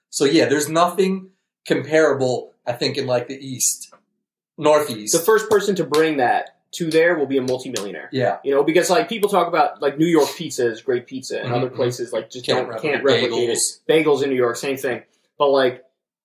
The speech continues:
Speaker 2: the, the gap between pizza in the Northeast and everywhere else is much smaller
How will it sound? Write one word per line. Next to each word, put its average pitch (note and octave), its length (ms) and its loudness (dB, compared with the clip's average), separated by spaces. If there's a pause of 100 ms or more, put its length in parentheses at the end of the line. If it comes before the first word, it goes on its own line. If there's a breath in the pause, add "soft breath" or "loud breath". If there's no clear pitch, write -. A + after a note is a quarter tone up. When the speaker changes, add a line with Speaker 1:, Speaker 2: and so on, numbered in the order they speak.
(240)
Speaker 2:
the, D#3+ 360 0
the D3+ 100 0
gap F3+ 680 0
between C#3+ 600 -4
pizza F#3 440 -2
in D3+ 80 -2
the D3 60 -2
Northeast D3 400 -4
and C3+ 100 -8
everywhere B2+ 360 -4
else B2 360 -4
is C3 120 -6
much E3 360 0
smaller E3+ 720 2